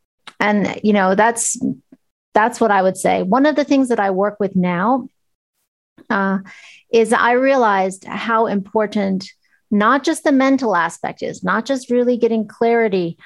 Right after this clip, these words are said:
on your rights and your principles and who you are as a human being and what you should,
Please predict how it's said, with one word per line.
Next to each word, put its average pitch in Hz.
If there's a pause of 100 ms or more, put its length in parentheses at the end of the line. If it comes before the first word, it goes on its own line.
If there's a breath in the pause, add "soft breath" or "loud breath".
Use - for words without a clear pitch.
(320 loud breath)
on 196
your 196
rights 196
and 185
your 190
principles 208
and 170
who 226
you 226
are 214
as 196
a 196
human 196
being 202
and 185
what 202
you 220
should, 196